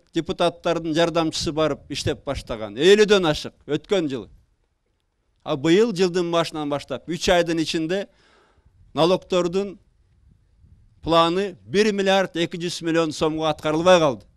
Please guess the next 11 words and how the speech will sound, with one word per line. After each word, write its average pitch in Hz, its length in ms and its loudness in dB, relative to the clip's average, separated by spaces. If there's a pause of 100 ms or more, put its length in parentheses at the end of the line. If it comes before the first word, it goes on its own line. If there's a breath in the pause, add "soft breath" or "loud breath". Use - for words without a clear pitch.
Эмнеге 165 380 -2
аткарылбай 170 460 2
калды? 107 300 -8 (360)
Элүү 180 300 2
ушулум 185 400 -2
барды. 143 300 0 (2250)
Бир 214 220 4
миллиард 202 460 4
эки 160 260 -4
жүз 185 180 -8
миллион 156 380 -4